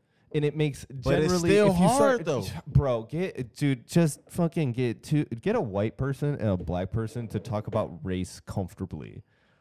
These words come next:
Speaker 1: Like, when is that happening?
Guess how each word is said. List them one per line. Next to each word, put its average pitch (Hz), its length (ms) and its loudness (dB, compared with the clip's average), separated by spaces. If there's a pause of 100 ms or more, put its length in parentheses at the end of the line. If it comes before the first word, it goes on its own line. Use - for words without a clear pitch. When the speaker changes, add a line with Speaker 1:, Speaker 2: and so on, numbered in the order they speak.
Speaker 1:
Like, 123 140 -4
when 220 720 -2
is 131 260 -2
that 110 280 -2
happening? 62 680 -12